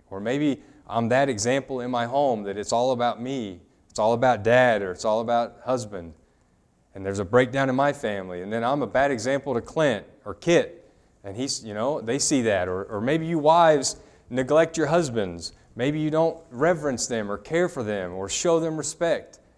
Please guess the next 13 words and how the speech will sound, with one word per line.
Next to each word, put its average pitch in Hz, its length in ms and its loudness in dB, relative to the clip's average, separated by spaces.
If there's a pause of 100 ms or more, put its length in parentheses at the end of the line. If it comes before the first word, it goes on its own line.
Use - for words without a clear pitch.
(200)
And 123 140 -4
other 160 220 2
wives 156 300 4
think, 117 200 -4
"Wow, 151 540 4
man, 151 360 2
that's 175 260 2
the 165 60 -2
way 170 140 4
I 170 180 4
ought 120 220 2
to 107 80 -6
act," 98 400 -4